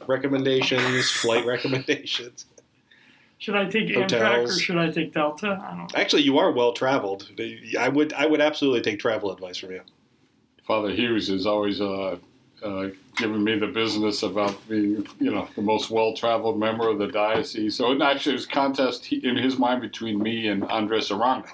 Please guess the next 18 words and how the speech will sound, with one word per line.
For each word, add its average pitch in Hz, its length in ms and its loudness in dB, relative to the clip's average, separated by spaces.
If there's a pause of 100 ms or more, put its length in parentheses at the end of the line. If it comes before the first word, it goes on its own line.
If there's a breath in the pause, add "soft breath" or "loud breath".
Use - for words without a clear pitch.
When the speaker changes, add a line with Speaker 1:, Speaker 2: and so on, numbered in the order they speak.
Speaker 1:
<laughs> - 160 -16
Speaker 3:
It - 580 -8
was 196 200 -8
Speaker 2:
Hmm. 175 180 2
Speaker 1:
You 190 120 2
two 226 180 2
do 214 180 -2
travel 170 460 0
quite 139 320 0
a 135 40 0
bit. 151 260 0 (1400 loud breath)
Of - 100 -8
course, 160 140 4
we 151 100 4
had 151 160 2
Father 131 280 2
Hughes 139 260 2
on, 110 420 -2